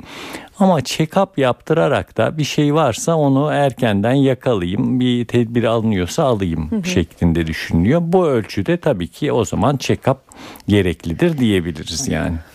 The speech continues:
Speaker 2: Peki, e, telefon numaralarımızı hemen hatırlatayım. Sıfır iki yüz on iki, üç yüz otuz beş, kırk yedi yirmi, sıfır iki yüz on iki, üç yüz otuz beş, kırk yedi yirmi nolu telefondan bize ulaşıp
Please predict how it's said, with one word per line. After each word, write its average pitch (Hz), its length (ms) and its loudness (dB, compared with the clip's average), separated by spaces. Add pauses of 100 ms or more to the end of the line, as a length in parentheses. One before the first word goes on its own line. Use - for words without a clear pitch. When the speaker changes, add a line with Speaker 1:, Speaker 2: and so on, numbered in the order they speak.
(140)
Speaker 2:
Peki, 269 360 0
e, 247 280 2
telefon 285 420 0
numaralarımızı 277 640 2
hemen 269 200 2
hatırlatayım. 262 640 0
Sıfır 254 280 -2
iki 254 200 0
yüz 220 120 2
on 240 120 2
iki, 233 220 -2
üç 247 180 -2
yüz 220 100 2
otuz 226 380 0
beş, 247 260 0
kırk - 360 -4
yedi 226 200 2
yirmi, 185 560 2
sıfır 214 300 -2
iki 208 180 0
yüz 185 120 0
on 202 120 0
iki, 185 180 -2
üç 196 160 -2
yüz 185 100 2
otuz 190 320 0
beş, 208 180 0
kırk - 280 -2
yedi 202 140 2
yirmi 202 420 2
nolu 156 240 0
telefondan 175 640 0
bize 170 180 0
ulaşıp 165 480 0